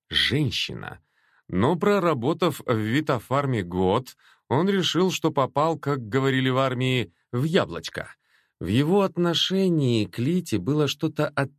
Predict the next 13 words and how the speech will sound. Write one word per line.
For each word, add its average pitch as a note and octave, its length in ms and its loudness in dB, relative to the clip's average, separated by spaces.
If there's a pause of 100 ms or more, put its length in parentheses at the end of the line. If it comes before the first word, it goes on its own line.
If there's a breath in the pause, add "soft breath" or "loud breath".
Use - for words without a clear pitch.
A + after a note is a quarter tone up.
тех - 340 0
многочисленных C#3 1040 0 (120)
дворцовых A2+ 800 0
фаворитов, B2 840 -2 (300 soft breath)
которые A#2+ 540 2
вносили A2+ 720 0
на G2+ 200 0
трон E2 480 -2
императрицу-матушку. G2+ 1300 -4 (1120)
Деловая B2+ 400 2
часть E3 400 -2 (160)
разговора A2 640 0
закончилась, B2+ 680 -4